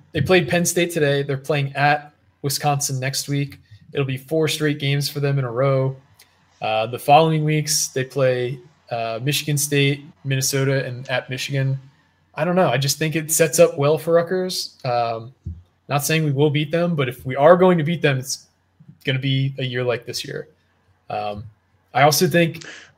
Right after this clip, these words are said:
you know, I think outside of the Penn State, I think Penn State is the one game on the schedule I don't think we'll be able to,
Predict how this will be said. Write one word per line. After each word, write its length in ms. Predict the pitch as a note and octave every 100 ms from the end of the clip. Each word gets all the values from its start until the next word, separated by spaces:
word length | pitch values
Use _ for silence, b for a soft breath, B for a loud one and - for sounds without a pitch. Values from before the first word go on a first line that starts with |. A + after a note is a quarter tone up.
| - - -
you 100 | C#3+
know, 200 | C3+ D3
I 140 | C#3+
think 440 | C#3 D#3+ E3+ - _ _ _ _ _ _ _ -
outside 300 | D#3 - F3+
of 40 |
the 60 | D#3+
Penn 180 | D#3+ E3+
State, 280 | - D#3+ C#3+
I 60 |
think 240 | C#3+ G#3+ F3+
Penn 160 | G3
State 340 | F#3 E3 D#3+ D#3+
is 180 | C3+ C#3
the 100 | B2+
one 440 | C3+ C#3+ D3 - _ _ _ _ -
game 220 | C#3+ C3+ B2+
on 120 | B2
the 40 |
schedule 380 | - B2+ B2 A#2
I 60 | A#2+
don't 180 | A#2+ -
think 180 | A#2
we'll 80 | A#2+
be 120 | B2
able 140 | A#2+ A#2
to, 200 | A2+